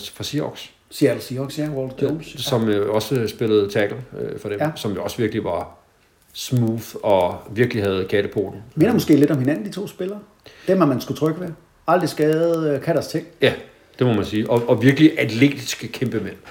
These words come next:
Speaker 2: Og kunne
Speaker 1: Altså
Speaker 2: tage den, være alene om den bedste pass rusher.
Speaker 1: Ja.
Speaker 2: Det, det kunne de godt tage.
Speaker 1: Det gjorde de.
Speaker 2: Ja.
Speaker 1: Øh,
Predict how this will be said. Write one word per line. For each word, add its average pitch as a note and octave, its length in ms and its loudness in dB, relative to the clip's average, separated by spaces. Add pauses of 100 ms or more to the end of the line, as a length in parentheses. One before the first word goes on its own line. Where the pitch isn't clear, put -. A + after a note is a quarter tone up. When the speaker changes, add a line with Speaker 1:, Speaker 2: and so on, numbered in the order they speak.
(240)
Speaker 2:
Og A2+ 100 2
kunne - 80 6
Speaker 1:
Altså A#2+ 160 4
Speaker 2:
tage E3 200 8
den, D#3 280 4 (760)
være D3 160 2
alene D#3+ 300 6
om F3 60 -2
den D3 140 -4
bedste - 220 -4
pass C3 280 -8
rusher. D3+ 220 -12 (240)
Speaker 1:
Ja. G#2+ 100 0 (560)
Speaker 2:
Det, D3+ 180 -2
det D#3+ 80 2
kunne D#3+ 100 2
de D3+ 60 6
godt D3 160 4
tage. D3 140 -10 (360)
Speaker 1:
Det B2 100 4
gjorde G#2 200 4
de. - 420 -8
Speaker 2:
Ja. B2 100 2
Speaker 1:
Øh, G#2 200 0